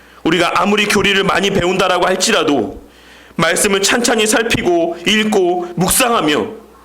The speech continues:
선포되는 그 말씀들을 듣지 아니하면 우리는 결코 성경에 기록된 하나님의 뜻과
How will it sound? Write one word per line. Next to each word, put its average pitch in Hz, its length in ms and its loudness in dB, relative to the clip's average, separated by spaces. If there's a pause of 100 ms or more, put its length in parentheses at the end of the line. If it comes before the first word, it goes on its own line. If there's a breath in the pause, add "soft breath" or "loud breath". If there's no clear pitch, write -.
(360 loud breath)
선포되는 233 600 0
그 220 80 2
말씀들을 196 880 0 (120)
듣지 233 320 0
아니하면 151 800 0 (640 loud breath)
우리는 214 340 2
결코 208 360 2
성경에 233 420 0
기록된 208 380 0
하나님의 220 440 0
뜻과 190 640 0